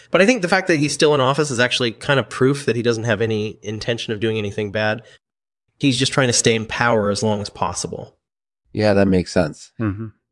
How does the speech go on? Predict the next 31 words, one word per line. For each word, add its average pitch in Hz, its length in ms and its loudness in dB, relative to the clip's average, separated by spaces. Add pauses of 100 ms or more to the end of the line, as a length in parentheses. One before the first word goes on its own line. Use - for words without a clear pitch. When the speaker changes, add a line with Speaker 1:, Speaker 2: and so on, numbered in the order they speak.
Speaker 2:
And 110 180 2
so 104 520 4
while 101 680 4 (140)
there 110 280 2
are 110 40 4
definitely 110 600 4
plenty 107 400 2
of 82 140 -2
bad 92 260 2
things 92 220 -2
happening 87 440 -2
right 82 220 -2
now, 85 360 -2
I 101 120 -4
think 95 240 -2
we 92 100 0
can 87 180 -2
all 87 340 2
at 87 100 -4
least 85 260 -4
agree 87 640 0
that 90 200 -4
twenty 95 280 2
seventeen 87 560 0
has 82 160 -2
been 87 260 -2
an 95 200 -2
interesting 95 560 -4
year 92 220 2
so 87 200 -6
far. 87 480 -4